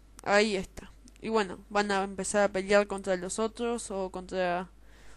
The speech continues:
o te van a defender o lo que quieran. Y bueno, esto ha sido del mod. Espero que les haya gustado este video. Comenten,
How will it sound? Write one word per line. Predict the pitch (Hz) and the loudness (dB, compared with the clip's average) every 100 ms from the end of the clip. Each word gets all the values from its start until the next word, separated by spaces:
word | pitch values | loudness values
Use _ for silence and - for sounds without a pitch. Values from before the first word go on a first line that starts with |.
| - | -14
o | - 190 | -6 -2
te | 196 | 0
van | 190 196 | 0 0
a | |
defender | 175 180 170 185 214 226 226 | -2 -4 -4 2 4 4 2
o | 226 220 190 | -2 -4 -6
lo | 190 | -8
que | 196 | -10
quieran. | 202 - - - - - - - - - - - - _ - - - - - - - - - - - - | -8 -8 -8 -14 -20 -20 -20 -20 -20 -20 -20 -20 -20 _ -20 -20 -20 -20 -20 -20 -20 -20 -20 -20 -20 -6
Y | 220 | 0
bueno, | 214 202 | 0 0
esto | 208 - | -2 -4
ha | 202 | -4
sido | - 196 180 180 | -4 -6 -6 -6
del | 175 175 | -6 -8
mod. | 185 175 - - - - - - - | -8 -8 -10 -20 -20 -20 -20 -20 -14
Espero | 196 - 208 202 | -12 -4 -2 -2
que | 190 | -4
les | 185 202 | -8 -8
haya | - 202 | -10 -12
gustado | - 196 190 | -10 -6 -4
este | - 190 | -4 -6
video. | 180 185 240 247 262 262 - - - - - - - - - - - - | -4 -2 0 0 -2 -8 -18 -20 -20 -20 -20 -20 -20 -20 -20 -20 -20 -12
Comenten, | 165 190 220 220 233 233 | -6 -2 -2 -2 -4 -4